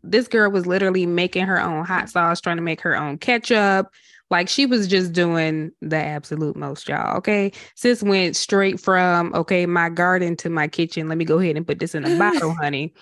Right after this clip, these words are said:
Speaker 1: Okay?
Speaker 2: We have to make
Speaker 1: Um,
Speaker 2: it work.
Speaker 1: exactly. So even with,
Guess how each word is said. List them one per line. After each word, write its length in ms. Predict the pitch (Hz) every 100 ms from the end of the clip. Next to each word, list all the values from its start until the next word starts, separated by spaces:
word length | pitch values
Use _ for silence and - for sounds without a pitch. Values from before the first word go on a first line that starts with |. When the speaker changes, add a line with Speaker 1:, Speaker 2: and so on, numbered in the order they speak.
| - _ -
Speaker 1:
Okay? 520 | 165 160 233 220 220 220 -
Speaker 2:
We 120 | 214
have 160 | 180 175
to 80 | 165
make 80 | 151
Speaker 1:
Um, 60 |
Speaker 2:
it 80 | 170
work. 240 | 165 170 - - - _ -
Speaker 1:
exactly. 880 | 226 226 247 277 311 302 214 156 156
So 460 | - 220 214 208 -
even 480 | 254 320 330 294 240
with, 260 | 277 226